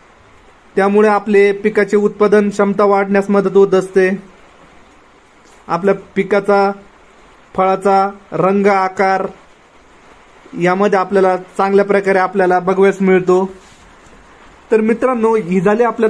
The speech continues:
थोडक्यात mode of ॲक्शनबद्दल माहिती. त्यानंतर आपण जर बघायला गेलं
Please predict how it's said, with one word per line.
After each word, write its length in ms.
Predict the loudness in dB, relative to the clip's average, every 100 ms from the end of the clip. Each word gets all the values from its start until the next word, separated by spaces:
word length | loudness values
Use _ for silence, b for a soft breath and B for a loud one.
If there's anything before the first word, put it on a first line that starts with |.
| 0
थोडक्यात 340 | 0 0 -4
mode 300 | -2 0 0
of 60 | 0
ॲक्शनबद्दल 560 | -2 -2 -2 0 0 0
माहिती. 480 | 0 -2 -2 -4 -8 -20 -20 -20 -20 -20 -20 -20 -20 -20 -20 -20 -20 -20 -8 -2
त्यानंतर 480 | 0 0 0 0
आपण 360 | 0 0 0 2
जर 140 | 0
बघायला 420 | 0 0 2 2 2
गेलं 220 | 2